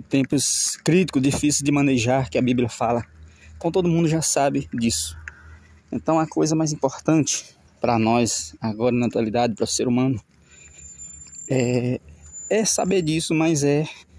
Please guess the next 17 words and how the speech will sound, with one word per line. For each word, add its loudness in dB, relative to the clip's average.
principalmente 0
fazer 0
com -2
que -2
o 0
máximo 2
de 0
pessoas -2
saiba 2
disso. 0
Fazer 2
com 0
que 2
o 2
máximo 2
de 0
pessoas -2